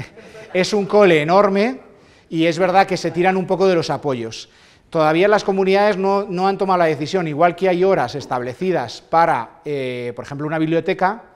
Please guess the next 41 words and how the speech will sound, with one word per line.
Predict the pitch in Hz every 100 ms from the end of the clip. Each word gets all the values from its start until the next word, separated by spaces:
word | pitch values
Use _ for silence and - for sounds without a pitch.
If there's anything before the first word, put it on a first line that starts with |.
| _ _ _ -
las | 139
comunidades | - 147 143 151 160
están | 165 170
viendo | 165 170 175
un |
poco | 180 175 175
qué | 175
hacer | 170 175
con | 156
las | 139
radios | 135 135 131
escolares | 139 139 135 135
cuando | 127 135
empieza | 127 135 127
a |
ser | - 127
una | 131
realidad. | 120 120 170 180
Entonces, | 139 143 131 143
no |
es | 143
una | 175 165
cosa | 151 156
que | 143
todavía, | 143 135 131 143 131 127 - - -
cada | - 165 175
colegio | 180 180 185 190 196
se | 170
está | - 170
moviendo | 170 170 175 180
un | 170
poco | 175 180
como | 196 147
lo | 131
entiende. | 123 135 135 113 117 _ _ - - - - -
Eh, | 160 156 156 151 147 147 147 147 -
yo | 139 180
os | 180
propongo | 196 196 208
una | 196
cosa, | 185 175 143 123